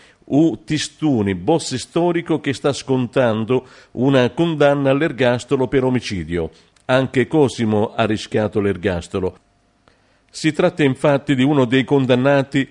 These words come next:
al fine pena mai e scarcerati quando sono state smascherate le bugie dei falsi pentiti.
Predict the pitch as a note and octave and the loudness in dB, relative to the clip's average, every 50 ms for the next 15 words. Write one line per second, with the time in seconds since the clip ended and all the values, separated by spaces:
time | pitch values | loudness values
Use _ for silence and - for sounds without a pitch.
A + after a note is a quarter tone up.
0 | _ _ _ - A2+ A2+ A2+ - - - F3+ F#3 E3 D#3 - - F3 F3 D#3+ D#3 | _ _ _ 0 0 0 0 -2 -6 -6 -2 0 0 0 0 2 0 2 2 2
1 | C#3+ C#3 A#2 G2+ F#2+ F#2 G2 - - _ C3 A#2+ G#2+ - - E3 D3 B2+ - - | 2 2 2 2 0 -2 -2 -6 -6 _ -2 -2 -2 -2 -2 -2 -2 -2 0 0
2 | D3 D3+ E3+ E3+ - - D3 B2 - - E3 F#3 F3+ D3 C#3+ C#3 - E3 D3 C3+ | 2 2 2 0 0 0 -2 -2 0 0 0 0 0 0 -2 -2 0 0 -2 -2
3 | A#2 - - D3+ D3+ - C#3+ C3+ A#2 G2+ A#2 C3 E3 F3 - - - - C#3 C#3+ | -2 0 0 0 0 2 0 -2 -2 -2 -2 -2 -2 -2 -2 -6 -2 0 2 2
4 | D3 C#3+ - C#3+ C#3+ D3+ D3+ A#2 A2+ A#2+ G2+ - B2+ B2+ C3 C3 G#2 A#2+ B2 - | 2 2 2 0 0 0 0 -2 -2 -4 -4 -2 -2 0 0 0 0 -2 -2 0
5 | B2+ A#2 A#2 G#2 - - G#2+ - A2+ G#2+ G#2 F2+ - G2+ F#2+ E2+ - G2 G2+ F2 | 0 0 0 -2 -6 -8 -6 -2 -2 -2 -2 -4 -4 -6 -6 -6 -4 -6 -8 -8